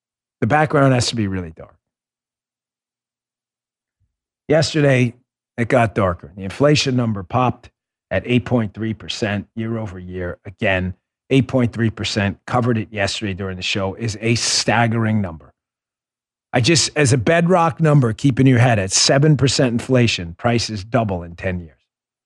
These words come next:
If your salary doesn't double and your salary stays relatively, relatively static, you are S O L, out of luck, if you know what I mean.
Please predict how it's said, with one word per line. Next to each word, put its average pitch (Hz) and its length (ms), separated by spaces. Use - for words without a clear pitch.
If 95 100
your 120 100
salary 180 540
doesn't 107 340
double 98 300
and 104 100
your 104 100
salary 127 460
stays 110 280
relatively, 110 580
relatively 113 540
static, 98 540
you 123 500
are 92 220
S 113 240
O 95 200
L, 76 240
out 113 140
of 92 120
luck, 82 280
if 104 100
you 104 80
know 95 120
what 90 100
I 85 80
mean. 85 220